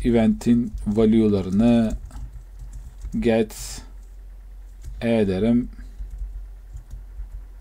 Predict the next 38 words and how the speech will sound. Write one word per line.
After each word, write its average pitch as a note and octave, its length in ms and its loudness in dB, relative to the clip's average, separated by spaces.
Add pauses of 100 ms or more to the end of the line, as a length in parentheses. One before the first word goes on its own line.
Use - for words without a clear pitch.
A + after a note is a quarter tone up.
(300)
Buraya G#2+ 200 2
da A2+ 260 2
S - 120 -8
T A2+ 260 4
derim A2+ 320 2
falan B2 320 8
filan C#3+ 340 6
böyle C3+ 180 12
yaparım D#3 440 10
burayı. F#2 280 -2
Ama E3 320 8 (300)
bu D#3 80 2
çok F#3+ 240 8
mantıklı D#3+ 480 6
bir D#3+ 60 4
kod D#3+ 280 6
değil C#3 220 10
yani. G2 260 4
Ben B2+ 180 6
bu B2+ 60 2
kodu C3+ 180 4
çok C#3+ 200 2
önermiyorum. A#2 440 6
Ondan D3+ 200 2
dolayı C#3+ 220 6
burayı C#3+ 180 4
hiç, - 200 -6 (440)
yani B2 120 0
buraya E3+ 240 10
lazy E3+ 240 10
kısmını E3 360 4
çok E3 200 2
katmanızı D3 440 4
çok - 220 2
tavsiye C3 360 4
etmiyorum. G2+ 340 -2
Gerek G#2 300 0
yok. - 260 -16